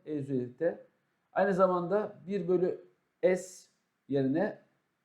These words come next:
yani bir bölü S olduğu için de, e, birin Laplace dönüşümü olacaktır. Katsayısı da eksi bir bölü dört, eksi bir bölü dört çarpı E üzeri T.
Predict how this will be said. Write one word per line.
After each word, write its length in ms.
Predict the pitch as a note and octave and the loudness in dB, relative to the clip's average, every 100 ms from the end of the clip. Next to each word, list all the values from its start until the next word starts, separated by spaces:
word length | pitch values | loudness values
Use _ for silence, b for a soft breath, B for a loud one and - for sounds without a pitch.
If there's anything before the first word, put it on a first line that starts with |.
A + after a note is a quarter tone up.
| _ - | _ -2
yani 180 | C3+ C#3 | 2 4
bir 160 | F#3+ | 2
bölü 320 | E3+ D#3+ B2 D#3+ | 4 2 2 -4
S 140 | - | -4
olduğu 240 | C3 A#2 A#2 | -4 -2 -4
için 300 | A#2 B2+ F3+ | -6 -4 0
de, 280 | G3+ - _ _ _ _ _ _ - | 0 -4 _ _ _ _ _ _ -8
e, 300 | C#3 C#3+ C3+ | -4 -2 0
birin 420 | G3 G3 C#3 - A#2 | 2 4 2 -2 -4
Laplace 440 | A#2+ - A#2+ A2+ | -4 -2 -6 -6
dönüşümü 340 | A2+ A2 A2 A2+ | -8 -10 -10 -12
olacaktır. 520 | G#2+ A#2 G#2+ - G3+ | -8 -6 -6 -4 -2
Katsayısı 460 | G3+ F3 E3+ D3 C#3 | 0 0 -2 -6 -4
da 60 | |
eksi 300 | E3 - D#3+ | -6 -6 -6
bir 160 | D#3 C3 | -4 -4
bölü 180 | A#2+ A#2 | -6 -4
dört, 260 | F#3+ G3 | -6 -6
eksi 300 | F3+ E3 E3+ | -8 -8 -6
bir 160 | F3 D3 | -4 -2
bölü 160 | A#2+ A2 | -4 -4
dört 200 | G#2+ - | -6 -2
çarpı 320 | D#3+ B2 C#3 | -2 0 -2
E 140 | F3 | 0
üzeri 280 | B2 D3+ F3+ | -2 -6 -4
T. 320 | C#3+ G2 - | -2 -2 -8